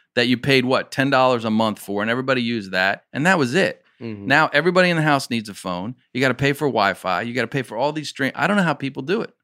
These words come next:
Speaker 1: And I think
Speaker 2: Mm.
Speaker 1: it's starting to break down where people are like, "We can't afford all this stuff."
Speaker 2: Yeah, it's too much. It's, it's, yeah, you got, and you got a dollar ninety-nine. Everything seems like you can afford
Speaker 1: Oh,
Speaker 2: it.
Speaker 1: it sounds cheap
Speaker 2: Everything
Speaker 1: until the
Speaker 2: sounds
Speaker 1: end.
Speaker 2: cheap.
Speaker 1: Yeah.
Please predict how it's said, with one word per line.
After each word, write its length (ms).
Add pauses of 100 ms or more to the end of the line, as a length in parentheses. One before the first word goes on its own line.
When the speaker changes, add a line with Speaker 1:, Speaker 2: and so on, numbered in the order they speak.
(240)
Speaker 1:
And 100
I 60
think 180
Speaker 2:
Mm. 40
Speaker 1:
it's 80
starting 320
to 80
break 320
down 280
where 100
people 300
are 60
like, 200
"We 80
can't 400
afford 360
all 120
this 160
stuff." 300
Speaker 2:
Yeah, 220
it's 160
too 180
much. 380
It's, 200
it's, 240
yeah, 380
you 180
got, 240
and 160
you 80
got 140
a 80
dollar 400
ninety-nine. 500
Everything 360
seems 440
like 140
you 100
can 140
afford 300
Speaker 1:
Oh, 100
Speaker 2:
it. 40
Speaker 1:
it 60
sounds 380
cheap 360 (140)
Speaker 2:
Everything 260
Speaker 1:
until 60
the 160
Speaker 2:
sounds 20 (120)
Speaker 1:
end. 80
Speaker 2:
cheap. 80
Speaker 1:
Yeah. 200